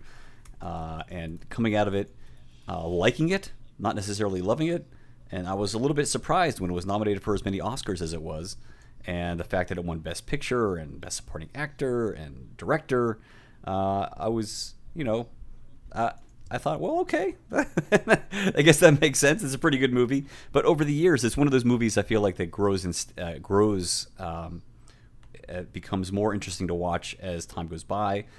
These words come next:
especially growing older. I feel like a lot of the themes of the movie, uh, make more sense to, uh, you know, another, uh, you know, once you've had more life experience, I would say.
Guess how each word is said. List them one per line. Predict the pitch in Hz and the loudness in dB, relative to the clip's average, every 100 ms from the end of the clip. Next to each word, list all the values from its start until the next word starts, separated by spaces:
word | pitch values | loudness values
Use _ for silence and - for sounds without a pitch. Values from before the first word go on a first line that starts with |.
| - | -6
especially | 101 - 98 - 92 82 - - - - | -2 0 0 0 -2 -4 -8 -20 -20 -16
growing | 92 90 82 | -6 -4 -4
older. | - 147 147 139 | 0 4 4 4
I | 95 | 2
feel | - 90 | 0 0
like | 85 - - - - - | -2 -6 -18 -20 -14 -2
a | |
lot | 90 95 | 2 4
of | |
the | 87 | 2
themes | 82 113 107 | 2 4 4
of | 98 | 2
the | 95 | 0
movie, | 101 92 92 90 76 - | 0 0 -2 -4 -6 -8
uh, | 90 | -6
make | 82 85 - | -4 -4 -4
more | 85 | -6
sense | - 104 90 - - | -4 -2 -2 -4 -10
to, | - 87 85 80 82 - | -8 -6 -4 -6 -10 -14
uh, | 85 78 76 - - - - - - | -12 -10 -12 -16 -20 -20 -20 -20 -20
you | - | -12
know, | 80 80 | -10 -8
another, | - 92 90 87 | -4 -2 0 0
uh, | 80 82 78 - - - - - - | -4 -10 -12 -16 -20 -20 -20 -20 -14
you | 101 | -10
know, | 82 | -8
once | 85 90 | -6 -6
you've | 95 | -6
had | 95 85 | -4 -4
more | 85 | -4
life | 85 85 | -4 -4
experience, | - - 123 117 104 | -6 -4 0 0 0
I | 101 | -2
would | 92 | -2
say. | - 95 90 | -2 0 -2